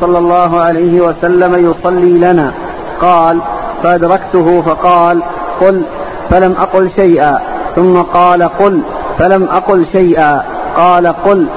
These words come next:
قلت: ما أقول؟ قال: قل هو الله أحد والمعوذتين حين تمسي وتصبح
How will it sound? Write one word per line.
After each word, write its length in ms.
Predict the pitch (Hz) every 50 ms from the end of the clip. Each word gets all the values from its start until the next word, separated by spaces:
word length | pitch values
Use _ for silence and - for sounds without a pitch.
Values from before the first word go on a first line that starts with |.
| - - - - -
قلت: 240 | 190 208 202 202 196
ما 340 | 185 185 196 220 233 196 208
أقول؟ 500 | - - 185 185 185 185 180 180 180 175 - - - - - - -
قال: 480 | 175 185 185 180 180 175 175 180 180 175 180 - - - -
قل 180 | 208 226 214 175
هو 200 | 180 185 185 180
الله 600 | 180 175 170 175 185 190 185 175 180 185 156 165
أحد 240 | 160 190 185 180 160 147 - - - - - - -
والمعوذتين 1200 | 156 180 190 196 190 185 175 175 180 170 170 170 170 160 156 151 - 180 190 196 190 196 196 190 - - - - - -
حين 340 | 170 180 190 185 175 165 -
تمسي 440 | 202 196 190 175 - - 165 156 151
وتصبح 640 | 147 147 147 202 202 - - 196 208 220 220